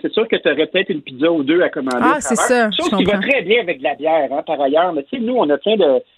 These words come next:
Speaker 1: on a plein de boissons locales, on a plein de petits trucs intéressants, mais on va être les seuls à pouvoir vous dépanner, euh, entre dix-neuf heures trente puis vingt-trois heures. Fait que ça, ça, c'est une belle petite victoire de la restauration.
Speaker 2: Oui, je comprends,
Speaker 1: Je suis bien
Speaker 2: mais
Speaker 1: content de voir ça.
Speaker 2: puis quand tu dis, euh,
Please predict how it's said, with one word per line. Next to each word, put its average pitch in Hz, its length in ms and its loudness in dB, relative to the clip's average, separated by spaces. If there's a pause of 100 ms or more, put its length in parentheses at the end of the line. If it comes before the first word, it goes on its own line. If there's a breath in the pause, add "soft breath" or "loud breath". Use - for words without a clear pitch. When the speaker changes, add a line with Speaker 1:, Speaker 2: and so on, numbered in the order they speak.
(140)
Speaker 1:
on 127 100 -8
a 143 80 2
plein 147 160 0
de 160 120 0
boissons 139 420 -2
locales, 175 600 0
on 139 100 -2
a 131 60 -2
plein 208 160 -2
de 196 100 2
petits - 200 -10
trucs 185 220 -2
intéressants, 143 580 0 (340 loud breath)
mais 117 60 -2
on 117 60 0
va 139 120 2
être - 80 -2
les 131 280 2
seuls 240 360 2 (280 soft breath)
à 120 220 -6
pouvoir 165 240 0
vous 135 120 -8
dépanner, 156 580 0 (300 soft breath)
euh, 127 240 2 (140)
entre 165 380 0
dix-neuf 139 380 -2
heures 123 120 0
trente 170 200 -2
puis - 120 -16
vingt-trois 131 480 0
heures. 190 140 0
Fait 160 80 -2
que - 100 -8
ça, 277 140 -4
ça, 311 140 -2
c'est 220 60 0
une 156 120 -2
belle 220 180 0
petite 131 280 -14
victoire 175 360 0
de 165 60 2
la 139 80 4
restauration. 123 720 -2 (200)
Speaker 2:
Oui, 254 80 2
je - 80 -6
comprends, 240 340 2
Speaker 1:
Je 415 40 2
suis 254 80 4
bien 220 100 6
Speaker 2:
mais 214 80 2
Speaker 1:
content 302 100 -4
de - 40 -18
voir 233 280 -2
ça. - 140 -2
Speaker 2:
puis 233 220 2
quand 247 200 0
tu 240 120 -2
dis, 277 260 2 (220)
euh, 208 80 2